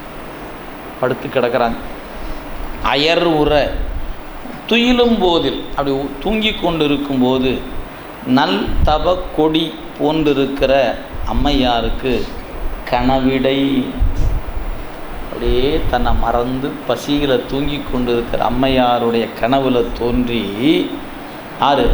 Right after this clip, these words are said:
நம்முடைய பெருமான் வீரட்டானத்து இறைவர் நாதன் நல்க என்ன சொல்லிட்டாரு? "அம்மா, செல்வமெல்லாம் கொண்டாந்து வச்சிருக்கிறேன், எழுந்துருமா நீ" அப்படின்னு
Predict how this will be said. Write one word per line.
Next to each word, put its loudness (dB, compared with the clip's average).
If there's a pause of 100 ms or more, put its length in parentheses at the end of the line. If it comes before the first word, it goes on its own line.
(120)
நம்முடைய 2 (120)
பெருமான் 2 (120)
வீரட்டானத்து 2
இறைவர் 2 (380)
நாதன் 2
நல்க 2 (1040)
என்ன 0
சொல்லிட்டாரு? 2
"அம்மா, 2 (800)
செல்வமெல்லாம் 2
கொண்டாந்து 2
வச்சிருக்கிறேன், 2
எழுந்துருமா 2
நீ" 0 (1800)
அப்படின்னு 0